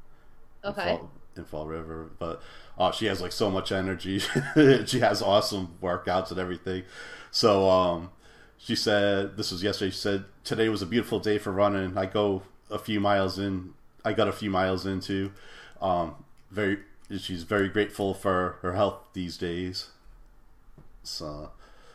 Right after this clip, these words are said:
Speaker 2: Oh, that's good.
Speaker 1: Yep. Yeah,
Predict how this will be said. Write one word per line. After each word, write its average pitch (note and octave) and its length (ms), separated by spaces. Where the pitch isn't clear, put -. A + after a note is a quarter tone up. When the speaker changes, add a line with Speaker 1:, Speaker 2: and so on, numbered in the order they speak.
Speaker 2:
Oh, F#3+ 120
that's G#3+ 240
good. F3+ 240
Speaker 1:
Yep. - 280
Yeah, F2+ 300